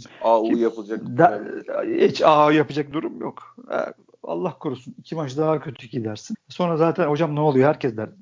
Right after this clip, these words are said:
Speaker 2: normal olarak. Ama öyle bir şey olacağını da düşünmüyorum. Allah'ın
Speaker 1: Ben de
Speaker 2: izniyle gene
Speaker 1: düşünmüyorum. Şu an dağılmamamız. Bizim en önemli şeyimiz camia olarak dağılmamız abi. Biz
Speaker 2: Tabii,
Speaker 1: hemen
Speaker 2: tabii.
Speaker 1: dağılıyoruz.
Speaker 2: Ya,
Speaker 1: Şu an o
Speaker 2: ya
Speaker 1: havayı
Speaker 2: abi,
Speaker 1: kaybetmememiz lazım.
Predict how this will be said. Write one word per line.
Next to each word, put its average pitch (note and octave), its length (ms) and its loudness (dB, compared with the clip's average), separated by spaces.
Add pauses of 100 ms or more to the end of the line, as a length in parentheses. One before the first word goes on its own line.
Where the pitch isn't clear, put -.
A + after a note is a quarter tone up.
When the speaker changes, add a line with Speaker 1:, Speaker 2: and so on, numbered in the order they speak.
Speaker 2:
normal A2 320 -6
olarak. G#2 300 -12 (380)
Ama A3 500 -4
öyle F3+ 140 2
bir E3 60 -4
şey E3 180 0
olacağını D#3+ 360 4
da B2+ 60 0
düşünmüyorum. A2 560 -10 (140)
Allah'ın B2+ 320 0
Speaker 1:
Ben B2+ 60 4
de A#2 40 2
Speaker 2:
izniyle A#2+ 220 -2
gene B2 120 -2
Speaker 1:
düşünmüyorum. A2 340 -4
Şu B2 140 0
an B2 200 0
dağılmamamız. A2+ 800 2
Bizim D#3+ 160 -6
en F3 120 0
önemli C3 400 -2
şeyimiz C#3+ 380 -6
camia C#3 360 4
olarak C3+ 400 0
dağılmamız B2 680 2
abi. F#2 200 -2
Biz G#2+ 140 -8
Speaker 2:
Tabii, A2 180 -4
Speaker 1:
hemen B2 220 0
Speaker 2:
tabii. A#2+ 180 4
Speaker 1:
dağılıyoruz. A#2 340 0
Speaker 2:
Ya, A2 400 0 (180)
Speaker 1:
Şu C#3+ 200 2
an C#3+ 160 2
o D3 80 -4
Speaker 2:
ya C#3+ 80 6
Speaker 1:
havayı C#3 200 6
Speaker 2:
abi, A#2+ 60 2
Speaker 1:
kaybetmememiz C3 800 0
lazım. F2+ 160 -16